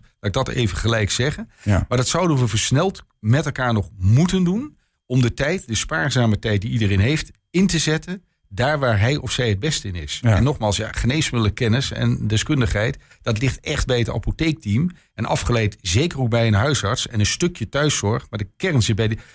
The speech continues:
Speaker 1: dus laat die regie daar liggen.
Speaker 2: Ja,
Speaker 1: En nu
Speaker 2: ja.
Speaker 1: is dat nog versnipperd. En zou je daar met elkaar meer tijd op kunnen winnen, ook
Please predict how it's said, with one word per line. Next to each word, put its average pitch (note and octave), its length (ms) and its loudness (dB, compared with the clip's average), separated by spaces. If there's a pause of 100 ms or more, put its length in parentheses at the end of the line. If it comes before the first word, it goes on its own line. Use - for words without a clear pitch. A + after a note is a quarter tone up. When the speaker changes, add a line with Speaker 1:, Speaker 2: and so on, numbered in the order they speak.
(100)
Speaker 1:
dus A2+ 200 -2 (100)
laat C#3 300 0
die C3+ 180 -2
regie B2+ 420 -2 (160)
daar A#2 280 0
liggen. C#3 340 0
Speaker 2:
Ja, G#2 180 2
Speaker 1:
En A2 100 -2
nu A#2+ 60 6
Speaker 2:
ja. F3+ 60 4
Speaker 1:
is - 100 2
dat A2 140 -2
nog A2 160 -4
versnipperd. - 600 -2 (480)
En A#2 140 2
zou C3+ 280 2
je B2 80 0
daar G#2+ 360 0
met C#3+ 180 -2
elkaar C3+ 280 -2
meer E3 260 2
tijd D#3+ 260 -4
op D3 80 -18
kunnen D3 220 0
winnen, D3+ 260 0
ook G#3 180 0